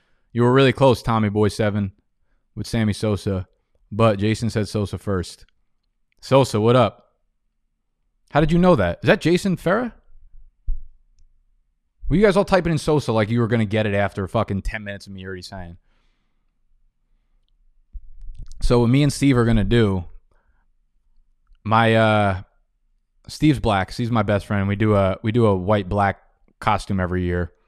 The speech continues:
And we are gonna do, we are gonna do, um,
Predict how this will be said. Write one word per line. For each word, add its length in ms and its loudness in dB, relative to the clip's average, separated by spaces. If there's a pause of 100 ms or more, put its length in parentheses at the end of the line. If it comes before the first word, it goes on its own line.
(1400)
And 300 0
we 100 2
are 80 4
gonna 200 2
do, 680 0 (2000)
we 140 2
are 80 2
gonna 200 2
do, 560 0 (380)
um, 480 -6